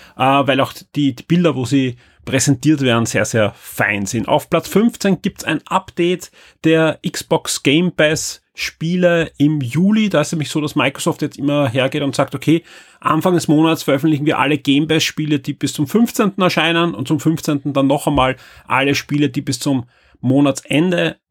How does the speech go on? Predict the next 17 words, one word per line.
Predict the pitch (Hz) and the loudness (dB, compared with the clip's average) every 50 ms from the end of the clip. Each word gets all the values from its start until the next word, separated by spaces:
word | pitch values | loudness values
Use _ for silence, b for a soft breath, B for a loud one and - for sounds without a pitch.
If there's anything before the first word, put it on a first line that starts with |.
| - - _ _ _ _ _ | -20 -20 _ _ _ _ _
erscheinen | - - - 151 131 139 156 311 139 | -2 -2 0 0 0 0 0 0 2
werden | 139 131 135 143 139 151 139 | 2 2 2 2 0 -2 -4
und | - - 156 165 151 - - - | -2 0 0 0 0 -2 -6 -8
die | 147 143 | -6 -6
Juli-Spiele, | 120 127 156 170 175 165 165 147 - - - 143 143 139 139 139 131 b b b - | -4 -4 -4 -2 -2 -2 -2 -4 -4 -4 -2 0 2 4 4 4 2 b b b -2
da | 127 | -2
gibt's | 127 123 - | -2 0 2
eben | 139 127 | 2 2
ein | 120 117 - | 2 2 0
Update | - 117 - - - 127 117 110 - b b b b | -2 -4 -4 -2 0 0 0 0 0 b b b b
auf | - - 113 107 - - - | -2 0 0 0 0 -4 -2
Platz | - 104 101 - - - | -2 -2 -2 -2 -4 -4
dreizehn. | - 101 101 92 - - | -2 -2 -2 -2 -4 -2
Auf | - 185 - | -2 -2 0
Platz | - 202 185 - - | 0 0 -2 -2 -4
vierzehn | - - 233 285 311 - - - 190 202 220 208 - - | -2 0 2 2 2 0 0 0 0 0 0 -2 -6 -4
ein | 139 143 147 151 156 151 139 | -2 -2 0 0 -2 -2 -4